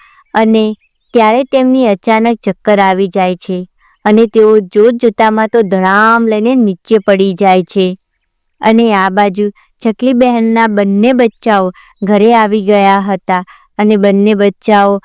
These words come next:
પોતાની માને આમ તેમ શોધી રહ્યા હતા, પરંતુ તેમની મા ક્યાંય દેખાતી ન હતી. બંને બચ્ચાઓ પોતાની માની યાદમાં રોવા લાગે છે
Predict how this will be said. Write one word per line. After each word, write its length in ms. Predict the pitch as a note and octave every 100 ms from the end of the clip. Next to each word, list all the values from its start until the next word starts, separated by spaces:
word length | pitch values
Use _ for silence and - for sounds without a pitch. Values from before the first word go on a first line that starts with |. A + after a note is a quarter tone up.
| _ _
પોતાની 460 | B3+ C4 D4+ D4+
માને 340 | B3+ G#3+ A3 B3
આમ 500 | A3 G#3+ A3+ A#3 A3
તેમ 300 | G3+ A3 A3+
શોધી 440 | G#3+ - G3 G#3+ G#3+
રહ્યા 360 | G#3 G3 G3
હતા, 420 | F#3+ G3 - F3+ F3+ G3 - - - _
પરંતુ 500 | A3 A3 G#3 G3 G3+ G3+ _ _ -
તેમની 320 | C4 C#4+ D4
મા 280 | A3 G3 G3 F3+ _ _
ક્યાંય 340 | - B3+ D#4
દેખાતી 500 | B3+ A3 A#3 G#3 C4+
ન 140 | C4 G#3 G3 G3
હતી. 440 | G3 F#3 F#3 E3+ F3+ _ _ _ -
બંને 320 | G3+ G3+ A3+
બચ્ચાઓ 580 | A3+ A3 - A3 G3+ G3 F#3+ _ _ -
પોતાની 400 | B3+ D#4 E4 E4+
માની 460 | A#3+ G3 G3+ A#3+ B3+
યાદમાં 440 | G#3 G3 A#3 C4
રોવા 300 | G#3 F#3+ G3+
લાગે 380 | F#3+ F#3 F3 F3+
છે 280 | - F#3+